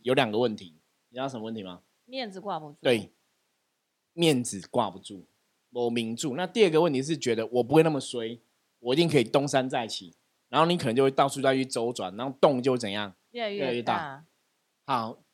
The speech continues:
Speaker 1: 这个问题真的很严重，因为我最近蛮常算到客人类似这样的问题哦，所以为什么今天会想录音跟大家来分享？
Speaker 2: 嗯。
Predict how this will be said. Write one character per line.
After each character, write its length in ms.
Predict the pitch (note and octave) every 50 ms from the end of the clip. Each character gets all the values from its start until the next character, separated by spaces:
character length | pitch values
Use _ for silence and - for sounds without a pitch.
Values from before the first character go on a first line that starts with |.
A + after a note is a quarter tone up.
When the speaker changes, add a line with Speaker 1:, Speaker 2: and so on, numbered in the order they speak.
| _
Speaker 1:
这 140 | - - C4
个 100 | F#3+ D#3+
问 180 | E3 G3+ E3+ C#3
题 240 | A#2+ A#2 A2 G#2+ - -
真 180 | - E3+ E3+
的 120 | D#3+ D3+ C3
很 200 | - - G#2+ G2
严 200 | G#2 G2+ G2+ A2
重， 180 | C3+ C#3 C3+
因 60 | D#3
为 40 | D#3+
我 60 | B2+
最 140 | G#2 C3+ C3+
近 120 | C3 C#3+ B2
蛮 220 | A2+ A2 A2+ A#2+
常 220 | - A2+ G#2+ A2
算 180 | A#2+ - C3+ B2
到 160 | B2 A#2 A2+
客 280 | G#2+ - - - D#3 A#2+
人 100 | G#2 G#2+
类 100 | A#2 A#2
似 160 | A2+ - A2
这 80 | G#2 B2
样 80 | A2
的 60 | G#2+
问 200 | A2 B2 A#2+ G#2
题 200 | F#2+ _ - -
哦， 100 | G2 F#2+
所 100 | G2 B2
以 40 | D#3
为 40 | F#3
什 100 | F3 C#3
么 120 | G#2+ G#2+
今 100 | G#2+ B2
天 80 | B2+ C3+
会 120 | C#3+ C#3
想 200 | B2 A#2 G#2 G2
录 140 | G#2+ B2+ B2
音 80 | B2 A#2+
跟 100 | A#2+ A#2+
大 120 | A#2+ B2
家 40 | A#2
来 140 | A2 G#2 G#2
分 240 | - A#2 G#2+ A2 A2
享？ 160 | - F#2+
Speaker 2:
嗯。 40 | D#2+